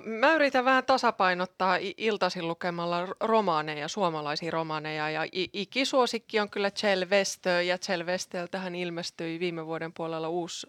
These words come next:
uusi romaani Molly ja Henry, joka kertoo neljäkymmentä-luvun, ö, Suomesta sotavuosista. Ja tosi ko-, koskettava kertomus, jo-, jolla kyllä siis, siis paljon liityntäpintoja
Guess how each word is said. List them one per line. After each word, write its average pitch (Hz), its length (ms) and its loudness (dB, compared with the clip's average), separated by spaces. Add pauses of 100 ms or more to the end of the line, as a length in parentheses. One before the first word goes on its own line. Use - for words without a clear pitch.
uusi 190 300 -4
romaani 151 500 -6 (460)
Molly 202 340 6
ja 170 180 6
Henry, 175 440 0
joka - 400 -4
kertoo 160 580 -2
neljäkymmentä-luvun, 147 840 0 (240)
ö, - 100 -4 (140)
Suomesta - 540 -6
sotavuosista. 151 880 -4
Ja 196 220 2 (380)
tosi 240 440 2
ko-, - 140 -2
koskettava 151 720 -2 (200)
kertomus, 156 680 -4
jo-, 190 260 4
jolla 170 340 0
kyllä 226 340 -2
siis, 208 340 -4 (540)
siis - 220 -8
paljon 202 440 4
liityntäpintoja 185 1080 0